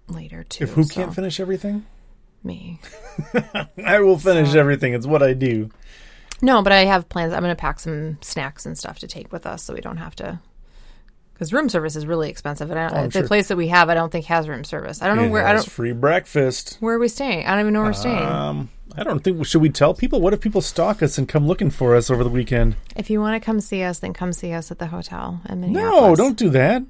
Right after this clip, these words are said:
Speaker 2: I'm not gonna tell you where we are then. I'm not even
Speaker 1: They
Speaker 2: sure.
Speaker 1: can't get our room number.
Speaker 2: What if I tell people and they're like, "Oh."
Speaker 1: Oh.
Speaker 2: Bart sent me a message on lucky worm dot com. I, I signed up there again.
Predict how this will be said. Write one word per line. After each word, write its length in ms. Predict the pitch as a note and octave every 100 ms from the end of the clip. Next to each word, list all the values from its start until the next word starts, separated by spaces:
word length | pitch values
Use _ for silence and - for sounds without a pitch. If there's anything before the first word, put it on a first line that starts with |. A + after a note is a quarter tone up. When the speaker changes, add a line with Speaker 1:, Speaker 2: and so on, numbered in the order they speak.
| - -
Speaker 2:
I'm 80 | C3
not 140 | F#3+ B3
gonna 160 | D3
tell 140 | A#2+ D3+
you 80 | D3+
where 100 | D#3+
we 140 | F3
are 140 | A3+
then. 320 | D3+ A#2 A2+ G#2+
I'm 100 | -
not 100 | F3
even 120 | E3 D#3
Speaker 1:
They 100 | C4
Speaker 2:
sure. 140 | -
Speaker 1:
can't 80 | -
get 80 | E4+
our 140 | E4+
room 220 | G#3 C4 C4+
number. 460 | A3+ A#3+ D4+ F4 - - - - - _ - _ - -
Speaker 2:
What 100 | D#3+
if 80 | G3+
I 60 |
tell 200 | D#3 D#3
people 300 | D#3 C#3 B2 A#2+
and 60 |
they're 80 | A#2
like, 380 | A2+ A#2 A2 - - - - - - - - _ - - - - - _
"Oh." 380 | A3 C4 E3+ A2 - - - - _ _ - - _ _ - _
Speaker 1:
Oh. 360 | F4 E4 F#3 E3
Speaker 2:
Bart 220 | D3+ E3+
sent 200 | - E3+
me 80 | D3+
a 60 |
message 340 | C#3+ D3+ C#3+ B2+
on 140 | B2
lucky 260 | C3 C3+ C3+
worm 240 | C3+ C#3
dot 220 | B2+ B2
com. 280 | - C#3+ A#2+
I, 180 | A#2 C3
I 20 |
signed 260 | A#2 C#3 C3+
up 120 | C#3+
there 140 | C3
again. 300 | A#2 A2+ A2